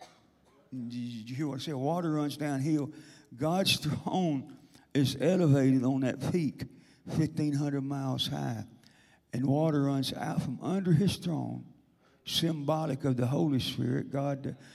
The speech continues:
the Son, is at his right hand. And, and, and it runs down those golden avenues, out the gates, and onto a new earth. Remember, there's a new heaven and a new earth. It goes out onto a new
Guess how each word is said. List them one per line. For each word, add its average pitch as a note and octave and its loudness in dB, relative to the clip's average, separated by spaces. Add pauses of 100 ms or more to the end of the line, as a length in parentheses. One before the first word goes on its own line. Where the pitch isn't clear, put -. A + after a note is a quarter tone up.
(200)
the C3 2
Son, D#3 2
is B2 2
at B2 2
his A#2+ 2
right C3 0
hand. C#3+ -2 (600)
And, B2+ -2
and, B2 -4
and A#2+ 0
it A2 2
runs D3+ 2
down F3+ 0
those F3 0
golden E3 4
avenues, B2+ 0 (460)
out E3 -2
the D#3 -2
gates, D3+ 0 (640)
and C3+ 2
onto E3+ 2
a B2+ 4
new D#3 6
earth. E3+ 2 (460)
Remember, E3+ 4
there's C#3 6
a C3+ 4
new D#3 4
heaven D#3+ 4
and C#3+ 2
a C#3+ 4
new D#3 0
earth. E3 0 (320)
It C3 0
goes C3+ 2
out D#3+ 2
onto D3 0
a B2+ 2
new D3 2